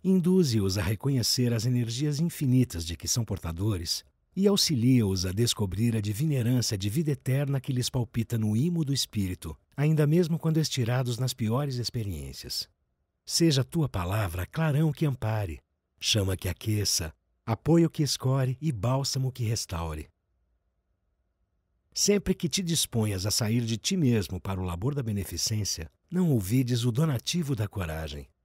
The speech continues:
Ajuda ao próximo por todos os meios corretos ao teu alcance, mas, acima de tudo, ajuda o companheiro de qualquer condição ou de qualquer procedência a sentir-se positivamente nosso irmão, tão necessitado quanto nós da paciência e do socorro de Deus.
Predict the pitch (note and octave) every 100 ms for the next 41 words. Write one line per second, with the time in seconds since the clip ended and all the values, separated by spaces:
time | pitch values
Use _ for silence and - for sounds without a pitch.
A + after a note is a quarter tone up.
0 | _ _ _ _ _ _ _ _ _ C#3+
1 | C#3+ F3 C#3+ A2 B2 C3 C#3 C3+ C3 C3+
2 | C3 G3 F3+ D3+ C3+ A2 E3 D#3 - F3+
3 | E3 C3 C3 G#2+ F2+ F2 G2+ F2 - G#2
4 | G2+ - D#2 - _ C3+ D3+ D#3 - G3+
5 | C#3+ G#2+ C3 C3 F#2 E2 - _ - D#3+
6 | C#3 G#3 F#3 D#3+ C#3 B2 G2+ A#2 B2+ A2+
7 | B2 D#3 C3+ F#3 F3+ D3 A2 F#2 - A2+
8 | A2+ A#2 B2 B2 A2+ - F3+ - A2 -
9 | D#2+ G#2 A2 - F2 - _ _ D3 -
10 | D#3+ C3+ E3 - D#3+ - G3 E3+ - D3+
11 | B2 A2 C3+ - C3+ C#3+ - D#3 A#2+ G2
12 | F2+ D2+ _ _ _ D3 F3+ F3+ - D3+
13 | C3 - A2+ F#2 - C3+ C#3 A2 A#2 C#3+
14 | C3 C3+ A#2+ - A2 A2 D3+ - D3+ D3
15 | - D#3 A2+ G2+ G2+ F#2+ C#2+ C#2 - -